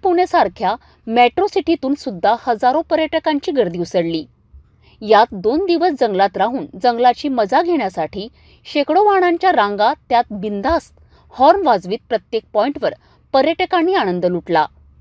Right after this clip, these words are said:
या महोत्सव आयोजनाने आदिवासी बांधवाच्या हाताला डबलचा रोजगार मिळाला. शासनाजवळ मोठ्या प्रमाणात महसूलही जमा झाला. मात्र याच महोत्सव दरम्यान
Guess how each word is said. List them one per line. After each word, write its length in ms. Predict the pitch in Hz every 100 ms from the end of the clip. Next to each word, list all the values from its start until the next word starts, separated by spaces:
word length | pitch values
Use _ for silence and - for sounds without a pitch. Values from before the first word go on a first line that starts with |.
| - - - - -
या 160 | 269 302
महोत्सव 440 | 277 277 285 -
आयोजनाने 640 | 392 202 190 208 277 226 - -
आदिवासी 540 | 226 330 359 370 403
बांधवाच्या 640 | 349 262 254 262 240 269
हाताला 560 | 240 202 - 196 165 190 - _ _
डबलचा 580 | 214 240 262 302 - 254
रोजगार 380 | 226 214 233 277
मिळाला. 380 | 226 160 151 143 _ _ _ _ _ _
शासनाजवळ 720 | 247 208 202 185 175 180 233
मोठ्या 320 | 277 220 -
प्रमाणात 640 | - - 226 302 226 - 202
महसूलही 540 | 254 277 320 339 415
जमा 260 | 381 226 170
झाला. 280 | 165 151 - _ _ _ _ _ _
मात्र 280 | 202 185 208
याच 420 | 185 175 302 -
महोत्सव 380 | 339 330 - 247
दरम्यान 420 | 190 170 156